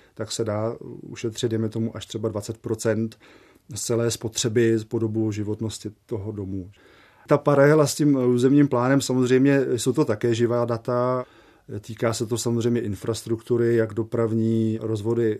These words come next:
elektrických kabelů, vodovodů, kanalizací. A to jsou všechno, eh, vlastně reálné prvky, komponenty, které samozřejmě jsou někde perfektně zmapovány.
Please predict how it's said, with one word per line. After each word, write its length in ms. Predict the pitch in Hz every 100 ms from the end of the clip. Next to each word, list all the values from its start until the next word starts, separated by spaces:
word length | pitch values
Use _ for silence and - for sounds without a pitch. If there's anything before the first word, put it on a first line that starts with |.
| - -
elektrických 880 | 110 110 - 107 - - 113 107 -
kabelů, 600 | - 110 113 117 117 113 113 - _ _ _
vodovodů, 640 | 101 110 117 113 117 110 113
kanalizací. 840 | 113 110 113 113 113 - 110 110 110 - -
A 60 | -
to 100 | 127
jsou 160 | 120 151
všechno, 500 | 147 - 147 147 127
eh, 220 | 123 117
vlastně 300 | 117 110 139
reálné 480 | 120 113 123 131 135
prvky, 640 | - 123 - - 120 123
komponenty, 1000 | 120 117 110 117 117 110 127 120 123 131 -
které 320 | - 120 120
samozřejmě 520 | - 117 123 123 123
jsou 260 | - 120 123
někde 360 | 117 107 123
perfektně 600 | 113 - 113 123 131 131
zmapovány. 800 | 113 104 - 110 107 110 113 123